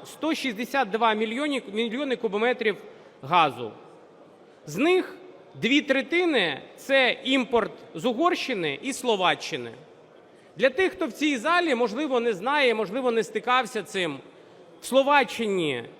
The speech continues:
і в Угорщині іншого газа, окрім російського, немає. От просто немає іншого газу. Тоді давайте розбиратися. Якщо це не російський газ,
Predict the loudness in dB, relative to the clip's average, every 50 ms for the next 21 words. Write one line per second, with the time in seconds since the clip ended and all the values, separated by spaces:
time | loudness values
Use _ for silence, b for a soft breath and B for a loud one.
0 | -20 -12 -6 -4 -4 -2 0 -2 -2 0 0 0 0 0 -2 -4 -4 -2 -2 -2
1 | -2 -4 -6 -8 -14 -20 -20 -20 -20 -20 -20 -20 -20 -20 -12 -4 2 4 4 4
2 | 4 2 2 2 2 2 2 2 2 2 2 4 4 6 6 6 4 2 0 0
3 | 0 0 0 -4 -8 -16 -20 -14 -8 -6 -6 -4 -2 0 2 2 2 2 2 0
4 | -2 -2 -2 -2 0 2 2 2 2 0 0 0 0 2 2 0 -2 -4 -4 -6
5 | -8 -12 -18 -20 -20 -20 -20 -20 -20 -20 -20 -20 -20 -20 -16 -12 -6 -2 0 0
6 | 2 2 4 4 4 4 2 0 -2 -4 -6 -10 -14 -20 -20 -20 -20 -20 -20 -20
7 | -20 -20 -20 -20 -20 -20 -20 -20 -20 -20 -10 -2 2 2 2 2 0 -2 0 2
8 | 4 4 4 4 0 -4 -4 -2 -2 0 0 0 0 0 0 0 -2 -4 -4 -4
9 | -4 -2 -2 -2 -2 -2 -2 -2 -2 -2 0 2 2 2 2 0 -4 -10 -14 -14
10 | -16 -20 -20 -20 -20 -20 -20 -20 -20 -20 -20 -20 -20 -20 B B B B B -4
11 | -2 2 2 2 4 4 4 4 2 2 0 -2 -2 -2 -2 0 2 4 4 4
12 | 4 2 -2 -6 -8 -6 -8 -8 -8 -8 -8 -6 -2 -2 -2 -2 0 0 0 0
13 | 0 0 0 2 2 2 0 -2 -2 0 0 0 0 0 -2 -2 0 2 4 4
14 | 4 4 2 0 -6